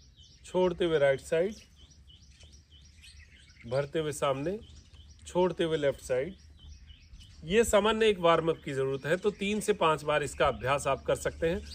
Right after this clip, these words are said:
अब आपको जो इसके लाभ के लिए करना है वो करना है लेफ्ट साइड में, लेफ्ट हैंड को लेकर जाना और श्वास छोड़ते हुए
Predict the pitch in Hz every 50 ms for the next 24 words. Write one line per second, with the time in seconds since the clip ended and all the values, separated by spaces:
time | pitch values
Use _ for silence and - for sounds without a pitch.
0 | - - - 208 226 226 214 196 - - - 208 185 202 208 208 226 220 - -
1 | - - - - 160 - - 226 208 175 156 160 185 208 214 190 240 247 226 226
2 | 214 196 - - 143 135 127 110 95 - - - - - - 156 208 220 - 208
3 | 190 196 208 202 214 240 202 160 170 208 202 - - 202 185 160 151 143 151 180
4 | 190 180 175 175 170 - 170 165 160 160 180 165 139 139 143 143 170 170 160 156
5 | 147 151 180 214 220 - - - - - - - - - - 214 233 240 220 -
6 | - 214 214 226 226 - - - - 196 196 185 - - 139 117 98 85